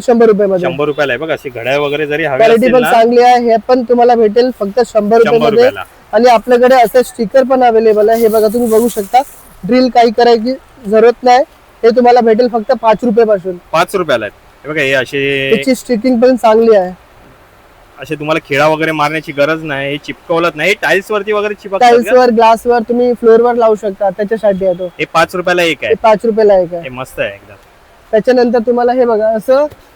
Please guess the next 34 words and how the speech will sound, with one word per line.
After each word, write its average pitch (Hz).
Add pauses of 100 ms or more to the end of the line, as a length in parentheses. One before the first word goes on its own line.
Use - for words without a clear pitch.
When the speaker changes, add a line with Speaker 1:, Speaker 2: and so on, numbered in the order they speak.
(200)
Speaker 1:
काही 254
गिफ्ट 226
सेट 254 (100)
पाहिजे 240 (280)
तर 240
आपल्याकडे 247
गिफ्ट 214
सेट 247 (100)
पण 269
अव्हेलेबल 240
आहे, 240
तुम्ही 240
बघू 220
शकता. 226 (440)
हे 220
बघा, 240
असं 226
काचाचा 226
ग्लास 220
आहे, 240
खूप 285 (100)
चांगली 247
क्वालिटी 240
आहे, 254 (420)
सहा 254
पीसचं 277
सेट 240
आहे, 262
फक्त 247
शंभर 247
रुपयामध्ये 233
Speaker 2:
शंभर 202
Speaker 1:
भेटेल. 180
Speaker 2:
रुपयाला. 123